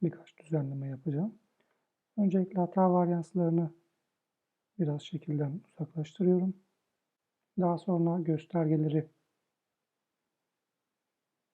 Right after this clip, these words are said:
şekilden uzaklaştırıyorum. Şimdi de göstergelerin boyutunu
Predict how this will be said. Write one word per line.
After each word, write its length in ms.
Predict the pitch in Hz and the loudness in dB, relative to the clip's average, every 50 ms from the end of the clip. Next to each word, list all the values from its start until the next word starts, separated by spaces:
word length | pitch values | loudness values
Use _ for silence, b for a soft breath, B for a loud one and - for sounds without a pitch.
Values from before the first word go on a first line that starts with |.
| _ _ _ _ _ _ _ | _ _ _ _ _ _ _
şekilden 640 | _ - - 190 - - 170 147 139 143 135 147 185 - _ | _ -14 -12 -12 -8 -6 -4 -4 -4 -6 -8 -8 -10 -14 _
uzaklaştırıyorum. 920 | _ 165 151 - - 165 156 156 - - - - 175 165 165 165 165 165 - _ _ _ _ _ _ _ _ _ _ _ _ _ _ _ _ _ _ _ _ _ _ | _ -10 -10 -8 -8 -8 -8 -8 -10 -16 -10 -6 -4 -2 -2 -2 -4 -8 -12 _ _ _ _ _ _ _ _ _ _ _ _ _ _ _ _ _ _ _ _ _ _
Şimdi 420 | _ - - 220 208 202 180 156 143 | _ -4 0 2 2 4 2 2 2
de 120 | 160 170 | 2 2
göstergelerin 920 | 175 175 170 - - 180 165 156 151 160 156 156 165 165 165 165 - - _ 190 | 2 2 2 0 0 0 0 2 2 2 2 2 2 2 0 -2 -4 -6 _ 0
boyutunu 560 | 160 160 160 156 156 - 180 165 156 156 | 2 2 2 2 0 0 2 2 2 0